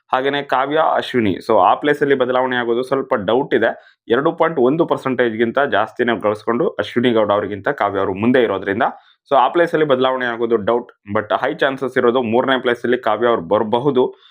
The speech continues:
ಹಾಗೇನೆ ಆರನೇ ಪ್ಲೇಸಿಗೆ ಧ್ರುವಂತ್ ಅವರು ಬಂದ್ರು ಬರಬಹುದು. ಚಾನ್ಸಸ್ ಇದೆ, ನೋಡೋಣ ಮುಂದೆ ವೋಟಿಂಗ್ ರಿಸಲ್ಟ್ ಅಲ್ಲಿ ಏನಾದ್ರೂ ಬದಲಾವಣೆ ಆಗತ್ತಾ ಇಲ್ವಾ ಅಂತ ಹೇಳಿ.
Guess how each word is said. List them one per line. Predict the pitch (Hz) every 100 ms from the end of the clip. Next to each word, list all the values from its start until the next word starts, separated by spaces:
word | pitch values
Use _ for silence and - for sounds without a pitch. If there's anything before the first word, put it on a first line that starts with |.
| _ -
ಹಾಗೇನೆ | 127 131
ಆರನೇ | 120 123 139
ಪ್ಲೇಸಿಗೆ | 123 123 127 131
ಧ್ರುವಂತ್ | 110 113 110
ಅವರು | 117
ಬಂದ್ರು | 104 104 113
ಬರಬಹುದು. | 101 101 92 104 113
ಚಾನ್ಸಸ್ | - - 156 175 156 135
ಇದೆ, | 131 165 110
ನೋಡೋಣ | 123 120 107
ಮುಂದೆ | 107 107 110
ವೋಟಿಂಗ್ | 107 104 107 113
ರಿಸಲ್ಟ್ | 101 101 98
ಅಲ್ಲಿ | 101
ಏನಾದ್ರೂ | 98 95 95 92
ಬದಲಾವಣೆ | 92 101 104 101
ಆಗತ್ತಾ | 92 104 107 117
ಇಲ್ವಾ | 98 101 98
ಅಂತ | 87
ಹೇಳಿ. | 104 113 - - _